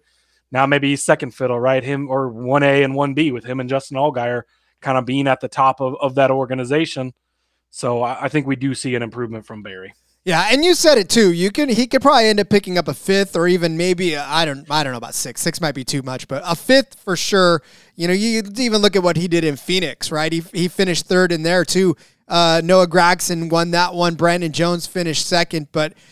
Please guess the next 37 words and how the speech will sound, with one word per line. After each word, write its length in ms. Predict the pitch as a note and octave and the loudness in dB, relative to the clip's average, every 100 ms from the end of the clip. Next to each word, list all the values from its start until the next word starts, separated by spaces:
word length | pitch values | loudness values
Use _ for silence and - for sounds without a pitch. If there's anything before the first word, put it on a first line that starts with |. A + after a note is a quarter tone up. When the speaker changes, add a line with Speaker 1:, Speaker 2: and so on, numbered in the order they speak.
| _ | _
Speaker 2:
you 120 | D#3+ | -4
know, 140 | E3 D3 | -4 2
Bre-, 200 | F3+ G3+ | 2 2
uh, 320 | E3+ E3 D#3+ | 2 2 2
Barry 320 | D#3 F3+ F#3+ | 4 4 4
was, 260 | F3 D3 - | 2 0 -6
uh, 200 | F3 E3+ | -8 -6
a 60 | E3+ | -4
very 300 | D3 G#3+ F3+ | 2 2 2
close 520 | - F#3+ F#3+ D#3+ - | 0 2 4 2 -4
third 520 | - F#3+ G3 D#3+ C#3 - _ _ | -2 2 4 4 0 -12 _ _
to 180 | - F#3+ | -2 0
all 260 | E3 E3 D#3+ | 4 4 2
of 120 | D3 | 0
that. 280 | D#3 D3 D3+ | -2 -2 -4
So, 460 | - D#3+ D3 D3+ - _ _ _ _ | -4 -2 -2 -4 -6 _ _ _ _
yeah, 320 | F3+ A#3 A#3 G3 | 2 2 2 0
I 80 | G#3+ | 2
mean, 220 | A#3+ A3+ | 2 4
one 160 | D4 | 4
or 80 | D#4+ | 4
two 260 | D4 C#4 D4 | 2 2 6
races 440 | B3+ C4+ B3+ G#3+ | 6 4 0 -2
break 300 | F3+ G3+ G#3 | 2 2 4
his 220 | G#3+ F#3 | 2 0
way. 440 | D3+ F#3 F#3 F3+ F3+ - | 2 2 4 2 -2 -4
I, 100 | G3 - | -6 -2
I 140 | G3+ | -4
can 220 | - B3 | 0 -2
see 200 | G#3 A3 | 0 0
a 60 | F#3 | 0
path 380 | - E3 D3 _ | 0 -2 -2 _
to 140 | E3 | -8
four. 400 | - D#3+ B2+ A#2+ | -8 -10 -8 -8
I 80 | C#3 | -6
mean, 220 | F3+ E3+ | -4 -4
three, 480 | D#3 A3 C#4+ D4 C4+ | 2 4 4 2 0